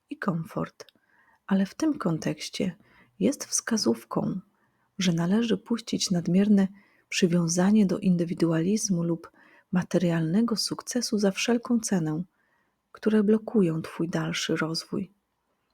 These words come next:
Być może polegasz zbyt mocno na samowystarczalności i boisz się prosić innych o wsparcie, nawet jeśli byłoby to korzystne. Karta przypomina, że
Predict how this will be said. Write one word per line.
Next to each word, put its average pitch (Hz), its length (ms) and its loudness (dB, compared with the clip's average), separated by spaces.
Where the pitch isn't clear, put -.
Być 175 240 -4
może 262 260 2
polegasz 233 480 2
zbyt 196 460 -4
mocno 196 540 0
na 170 80 -2
samowystarczalności 196 1400 -2
i 180 60 2
boisz 202 400 2
się - 160 -2
prosić 190 480 -2
innych 185 380 2
o 165 40 -2
wsparcie, - 720 -6
nawet 170 360 -2
jeśli - 360 -6
byłoby 160 400 0
to - 140 -4
korzystne. 175 680 -4
Karta 294 320 -4
przypomina, 226 640 4
że 196 240 2